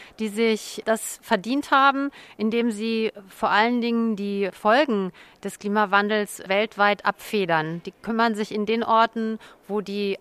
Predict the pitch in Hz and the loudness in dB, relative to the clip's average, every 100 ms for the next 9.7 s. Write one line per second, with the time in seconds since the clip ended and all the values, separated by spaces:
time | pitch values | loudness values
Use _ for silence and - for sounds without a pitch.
0 | _ - 208 233 - 262 247 - 233 226 | _ -4 2 2 0 -6 -8 -6 -2 0
1 | 220 247 - 233 220 202 190 196 190 190 | 2 0 0 -2 0 -2 0 0 -2 -2
2 | 220 269 269 277 - - - 220 - 214 | -2 0 -2 -2 -6 -16 -14 -8 -4 -2
3 | 220 202 269 285 262 240 233 220 208 214 | -2 -2 -2 -2 2 2 2 -2 -6 -10
4 | - 202 202 196 196 190 180 180 202 269 | -4 0 2 2 -2 -2 -4 -4 -2 0
5 | 269 247 247 240 226 - - 196 208 208 | 0 0 0 0 -4 -6 -8 -6 -4 -8
6 | 196 208 196 196 185 185 185 185 190 190 | -4 0 2 0 -4 -2 2 2 0 -8
7 | - - - - - 254 285 - 269 262 | -12 -20 -4 -4 -2 -4 -4 -4 -4 -2
8 | 208 196 175 196 269 285 - 170 - - | -2 -2 0 -2 0 -2 -4 -8 -8 -4
9 | 233 233 220 226 226 220 | -2 -2 -2 -2 -2 -4